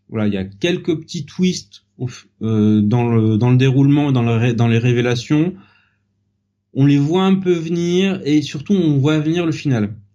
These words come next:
Euh, mais quelque part, t-, je pense que Snyder était un peu obligé avec ce final parce que comme je dis, il rend hommage à un certain type de cinéma,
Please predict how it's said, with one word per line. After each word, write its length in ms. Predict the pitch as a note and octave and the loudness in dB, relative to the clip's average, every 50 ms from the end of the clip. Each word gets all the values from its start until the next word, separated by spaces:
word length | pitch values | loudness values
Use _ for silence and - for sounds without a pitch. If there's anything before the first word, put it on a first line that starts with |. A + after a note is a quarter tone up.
| _ _ _ _ _ - | _ _ _ _ _ -8
Euh, 400 | A2 A2+ A2 A2 G#2+ G#2+ G#2+ G#2+ A2 | -4 -2 0 2 2 2 4 4 4
mais 1000 | B2 B2+ C3+ C#3+ D3 D3+ D#3+ E3 F3+ G3 G#3+ A3 A#3 A#3 A3+ G#3+ G3 D3+ - - - _ | 6 6 6 4 4 4 2 2 2 2 2 0 0 -2 -4 -6 -6 -8 -10 -14 -10 _
quelque 240 | D#3+ D#3 C3+ E3+ | -6 -4 -2 -2
part, 200 | D#3 F3 G3+ G3+ | -4 -4 -4 -6
t-, 100 | - D#3+ - - _ _ _ _ _ _ - | -10 -14 -16 -16 _ _ _ _ _ _ -2
je 120 | C3 C3+ | -2 0
pense 180 | C3+ G3 A3 G#3+ | 2 2 0 0
que 80 | - | -2
Snyder 400 | D3 - - D#3+ D3+ D3+ D#3+ G3 F#3 | -6 -4 -2 -2 -2 0 0 -2 -4
était 220 | F#3+ - - - _ | -4 -8 -12 -12 _
un 180 | - D3 D#3 D#3+ | -2 0 0 0
peu 120 | D3+ D#3 | 0 0
obligé 500 | F3+ F#3 E3 D#3 D#3 D#3 D#3 D3+ D#3 D#3+ | 0 0 0 -2 -4 -4 -2 -2 0 0
avec 200 | D#3 C#3+ C#3 C3+ | 0 0 0 -2
ce 100 | C3+ - | -2 -6
final 320 | C3 C3 - C#3 C#3+ E3 F#3 | -8 -4 -2 -2 -2 -2 -4
parce 140 | F3+ C3+ C3 | -6 -8 -10
que 40 | |
comme 180 | C3 - C#3+ D3 | -4 -4 -2 0
je 100 | C#3+ D3+ | 0 0
dis, 340 | C#3 C#3+ D3 D#3+ D#3 D#3 - _ _ _ _ _ | -2 -2 -2 -2 -4 -4 -8 _ _ _ _ _
il 140 | A#2 A2+ B2+ | 0 0 2
rend 300 | B2 C3+ E3 E3+ E3+ E3+ | 2 2 0 0 0 -2
hommage 600 | E3+ E3+ F3 E3+ E3+ E3+ E3 E3 D3+ C3+ B2+ - - - _ _ _ _ _ | 0 0 0 0 0 0 0 -2 -2 -2 -4 -6 -8 -16 _ _ _ _ _
à 80 | - A#2 | -4 -2
un 80 | A#2+ | -2
certain 420 | A2 - - D3+ C#3 - D#3 D#3 D#3 | -2 -2 -4 -4 -4 -2 -2 -2 -2
type 240 | D#3 - D#3+ D3+ | -2 -6 -6 -2
de 100 | C3+ C3 | 0 0
cinéma, 720 | C3+ C3 - - C3+ C3 B2+ C3 C3+ C#3 E3 G#3 G#3 - | 0 -2 0 0 2 2 4 4 2 0 -2 -4 -8 -10